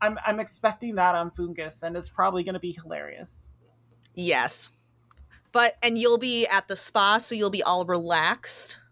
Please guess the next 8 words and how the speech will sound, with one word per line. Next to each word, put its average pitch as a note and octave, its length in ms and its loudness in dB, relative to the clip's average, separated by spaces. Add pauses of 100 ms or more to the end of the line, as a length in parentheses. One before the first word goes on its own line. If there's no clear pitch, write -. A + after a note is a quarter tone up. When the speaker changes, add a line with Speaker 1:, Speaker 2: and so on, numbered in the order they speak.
(380)
Speaker 2:
and F3 200 0
ready F3 380 0
to F#3 240 0
battle. E3+ 580 2
You'll G3 180 0
be E3+ 160 -4
clear-minded. F#3 1080 0 (420)
Speaker 1:
<laughs> B3+ 380 -2